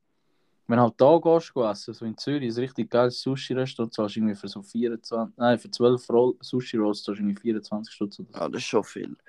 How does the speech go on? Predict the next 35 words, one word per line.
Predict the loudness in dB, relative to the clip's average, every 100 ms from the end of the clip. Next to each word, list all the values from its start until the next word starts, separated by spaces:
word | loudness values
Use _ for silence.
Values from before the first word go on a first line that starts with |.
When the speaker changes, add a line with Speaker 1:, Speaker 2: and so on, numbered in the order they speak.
| -12
Speaker 1:
Die | -2
Speaker 2:
Ich | 8
Speaker 1:
sind |
Speaker 2:
hab | 8
noch | 10
Speaker 1:
zwar | 10
Speaker 2:
nie | 10
Speaker 1:
halt | 8
Speaker 2:
richtig | 6 2 4
Speaker 1:
geil. | 6 8 8
Speaker 2:
Sushi | 4 -4
gegessen. | 0 0 0 -10 -12 -2
Speaker 1:
Ja, | 2
aber | 2
weißt | 2
du, |
die | 0
sind | 0
richtig | 0 -2 -4
geil | 2 4 6 4 2
und | 0
halt | 0 0
auch |
von | -4 -4
so | -2
einem | -2
Sushi-Master | -2 -4 -4 -2 -2 -2 -4 -6
und | -4
so | -2 -4
gemacht. | -2 -4 -4 _ 4
Speaker 2:
<laughs> | 6 6 4 -4 -6 0 2 2 0 _ -16 -16 _ -6
Speaker 1:
Das | 4 6
ist | 8 8
eine | 8
Ausbildung. | 8 6 4 6 4 2 -4